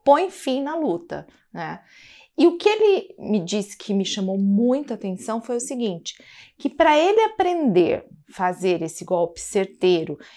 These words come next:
e acabar com a luta logo de cara, ele precisou ter a disciplina de fazer aquele,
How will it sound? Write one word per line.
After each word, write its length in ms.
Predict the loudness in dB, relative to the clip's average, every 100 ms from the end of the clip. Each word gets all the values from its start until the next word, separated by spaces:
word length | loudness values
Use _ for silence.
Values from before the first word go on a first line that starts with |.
| _
e 320 | -4 -2 -4 _ _
acabar 560 | -4 -2 -2 4 4 4
com 100 | 2
a 40 |
luta 380 | 2 2 0 -2
logo 340 | 4 4 4
de 140 | 0 -8
cara, 680 | -2 2 4 4 2 -6 -12 -20 -20 _ -4
ele 160 | -2 -2
precisou 480 | -6 -4 0 0
ter 200 | -2 -2
a 80 | -2
disciplina 1300 | -4 -2 2 2 0 -2 -2 0 0 0 0 -4 -6 -8
de 140 | -8
fazer 640 | -4 -2 -2 0 -2 -2 -6 -20 _ _ -4
aquele, 640 | -2 -2 -2 0 2 -2